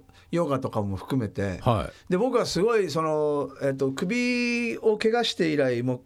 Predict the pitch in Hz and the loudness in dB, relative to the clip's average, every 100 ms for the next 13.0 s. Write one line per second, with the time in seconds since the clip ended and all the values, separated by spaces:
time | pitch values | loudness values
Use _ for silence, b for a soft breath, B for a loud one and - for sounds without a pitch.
0 | _ - - - - - 185 269 165 - | _ -10 -8 -4 -4 0 2 2 0 -2
1 | 117 92 131 123 127 135 131 139 151 147 | -2 -2 -4 -4 -4 -4 -4 0 0 2
2 | 135 135 - 87 - - 139 104 - 110 | 0 -2 -8 -10 -2 2 2 2 2 0
3 | 80 92 82 - 262 269 233 214 233 190 | 2 -2 -4 -2 0 2 2 2 2 2
4 | 120 90 - - 190 170 165 156 147 190 | 0 -4 -10 -10 -2 -2 -2 -4 -2 0
5 | 196 190 190 185 185 - 185 170 175 170 | 0 0 2 0 0 -4 -4 -4 -2 -2
6 | 165 165 156 151 151 151 - - - - | 0 0 0 0 0 -2 -4 -14 -20 -20
7 | - 180 160 175 156 147 175 160 170 147 | -12 -6 -4 -4 -4 -4 -2 -2 -2 0
8 | 165 160 113 117 120 110 151 139 135 - | -2 0 0 0 0 0 0 0 -2 -2
9 | 151 117 120 117 - - B B B B | -2 2 2 0 -2 -10 B B B B
10 | - 196 175 - 254 262 - 135 123 110 | -2 0 -2 -2 -2 0 2 2 2 0
11 | 107 - 135 147 240 262 131 120 113 107 | -4 -4 -2 0 0 0 -2 -2 -2 0
12 | 107 107 - 107 98 87 - 87 80 | -2 -2 -2 -2 -2 -6 -8 -12 -12